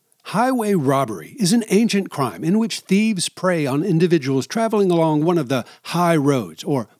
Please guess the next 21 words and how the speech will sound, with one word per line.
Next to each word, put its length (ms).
public 400
thoroughfares, 640
of 140
various 480
communities 600
around 280
the 80
world. 340
To 120
combat 540
this 300
and 160
other 200
types 300
of 140
criminal 420
behavior 540
in 280
medieval 480
England, 400
King 280